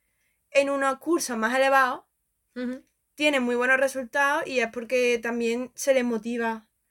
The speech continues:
Speaker 1: Porque imagínate, es eso, llevas toda tu vida con, "Venga, eh, llegamos al cole, eh, llegamos a naturales, página diecisiete, actividad
Speaker 2: Sí.
Speaker 1: uno y dos". Y de repente, pues, llegan y es como,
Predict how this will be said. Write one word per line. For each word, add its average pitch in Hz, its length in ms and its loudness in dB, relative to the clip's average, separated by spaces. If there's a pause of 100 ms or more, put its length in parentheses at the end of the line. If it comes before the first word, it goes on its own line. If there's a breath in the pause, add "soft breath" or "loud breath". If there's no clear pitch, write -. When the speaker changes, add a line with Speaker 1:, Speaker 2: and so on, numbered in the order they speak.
(140)
Speaker 1:
Porque 233 220 -4
imagínate, 233 560 0
es 247 80 -2 (180)
eso, 214 180 -10
llevas 233 260 0
toda 226 140 -8
tu 247 80 -6
vida 214 440 -6 (100)
con, 220 260 -4
"Venga, 262 580 2
eh, 262 240 -2
llegamos 269 420 2
al 302 160 -2
cole, 381 320 -2 (580 soft breath)
eh, 277 340 4
llegamos 285 420 0
a 339 260 2
naturales, 302 720 0
página 320 420 0
diecisiete, 339 720 -2 (180)
actividad 311 560 2
Speaker 2:
Sí. 359 60 4
Speaker 1:
uno 349 140 2
y 359 80 0
dos". 262 200 -4 (380 soft breath)
Y 269 100 -8
de 254 120 4
repente, 226 440 -2
pues, 240 200 -4
llegan 277 380 0
y 285 140 -2
es 233 120 -4
como, 214 460 -8